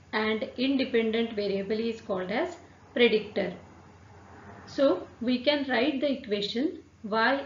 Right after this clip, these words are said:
is equal to f of x, where we can say that regression means that the average value of y is a function of x, that is,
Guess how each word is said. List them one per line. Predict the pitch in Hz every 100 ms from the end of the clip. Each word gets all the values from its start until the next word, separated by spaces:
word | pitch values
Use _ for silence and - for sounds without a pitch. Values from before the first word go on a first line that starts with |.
| - -
is | 220 220 -
equal | 185 214 202 180
to | 208 277 311 - -
f | 226 - -
of | 214 247 - - - -
x, | 208 233 - - - - - - _ - -
where | 220 220 320 - - - - 214
we | 220
can | 240 254
say | 262 262 269
that | 294 320 - - -
regression | 226 226 240 254 - 285 269 254
means | 214 240 302 - - -
that | 208 214 220 277 - - - -
the | 220 -
average | 214 214 220 302 330
value | 233 226 208 226
of | 226 233 190
y | 208 214 226 269 -
is | 240 202 214 302 - - - - -
a | 277 -
function | 233 202 185 240 240 247
of | 226 320 - - -
x, | 220 - - - - - - - -
that | 196 185 -
is, | 277 339